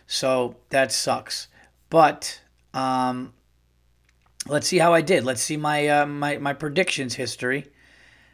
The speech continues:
and we'll see what's going on here. Okay, so I won with the Seahawks.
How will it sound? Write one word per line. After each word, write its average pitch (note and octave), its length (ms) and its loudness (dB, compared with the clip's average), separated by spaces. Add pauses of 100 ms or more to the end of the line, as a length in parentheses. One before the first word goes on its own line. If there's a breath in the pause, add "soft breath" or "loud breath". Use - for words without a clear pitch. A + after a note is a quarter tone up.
(120)
and C3 220 -8
we'll C3 120 -6
see C#3 340 -2
what's C#3 320 0
going D3 320 0
on D#3 260 2
here. A#2 240 -6
Okay, C3+ 380 2
so C3 480 4 (520 soft breath)
I C3 180 0
won D#3+ 300 4
with E3+ 140 2
the E3 80 -2
Seahawks. C#3 880 2